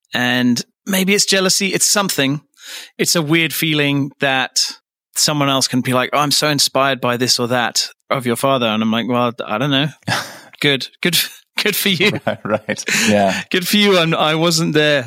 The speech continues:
Speaker 1: It wasn't very special for me, that moment. So whatever.
Speaker 2: Yeah.
Speaker 1: I mean, good for Jay's dad. I'm sure he was a, a wonderful teacher. There's also, people put a lot of their own, obviously this is other people's experiences.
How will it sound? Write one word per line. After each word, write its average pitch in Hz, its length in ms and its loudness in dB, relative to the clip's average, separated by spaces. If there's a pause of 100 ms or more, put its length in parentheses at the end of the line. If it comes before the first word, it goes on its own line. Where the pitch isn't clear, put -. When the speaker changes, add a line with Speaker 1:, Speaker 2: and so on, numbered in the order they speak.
Speaker 1:
It 143 100 0
wasn't 143 360 0
very 139 200 0
special 139 360 0
for 127 140 -6
me, 131 240 2
that 117 180 0
moment. 120 420 2
So 117 360 0
whatever. 123 560 0 (200)
Speaker 2:
Yeah. 98 340 2 (220)
Speaker 1:
I - 80 -2
mean, 139 300 0 (100)
good 180 160 0
for 151 400 0
Jay's 143 300 0
dad. 127 240 0
I'm 113 80 -2
sure 135 260 0
he 127 100 -2
was 123 140 -2
a, 120 120 -2 (120)
a 127 80 -4
wonderful 123 320 0
teacher. 117 360 -4 (540)
There's 165 180 2
also, 175 420 2
people 170 300 2
put 185 240 -2
a 139 40 2
lot 143 360 2
of 127 560 0 (160)
their 151 180 2
own, 127 480 0 (180)
obviously 127 320 -2
this 104 220 -2
is - 200 -4 (180)
other 117 180 0
people's 110 300 -2
experiences. 113 600 -2